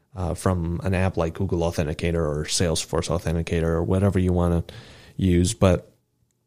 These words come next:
after I put in my email,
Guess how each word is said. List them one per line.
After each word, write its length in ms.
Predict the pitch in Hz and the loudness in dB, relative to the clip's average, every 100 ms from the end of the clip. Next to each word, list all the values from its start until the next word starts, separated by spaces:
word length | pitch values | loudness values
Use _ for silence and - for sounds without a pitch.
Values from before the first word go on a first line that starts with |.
| _ _ _ - - | _ _ _ -8 2
after 560 | 117 127 - 143 139 104 | 6 6 6 6 6 6
I 140 | 107 | 4
put 340 | 117 - 156 | 2 0 4
in 140 | 139 117 | 6 6
my 200 | 104 80 - | 4 2 0
email, 500 | 101 113 143 165 | 2 4 4 2